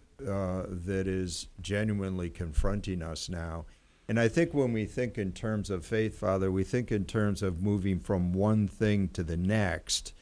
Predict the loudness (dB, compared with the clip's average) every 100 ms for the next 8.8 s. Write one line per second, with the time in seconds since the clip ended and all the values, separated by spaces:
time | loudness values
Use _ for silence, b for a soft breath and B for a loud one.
0 | -20 _ _ _ 4 6 6 4 2 2
1 | 4 4 6 6 4 2 2 2 2 2
2 | 2 -2 0 -2 0 2 2 2 2 0
3 | 0 2 2 2 2 2 2 4 4 2
4 | 2 4 4 4 2 0 2 2 4 2
5 | 0 0 -2 0 2 2 0 0 4 6
6 | 6 6 6 6 6 6 4 4 4 4
7 | 2 2 4 4 2 -2 -2 0 0 0
8 | 2 2 4 4 4 4 2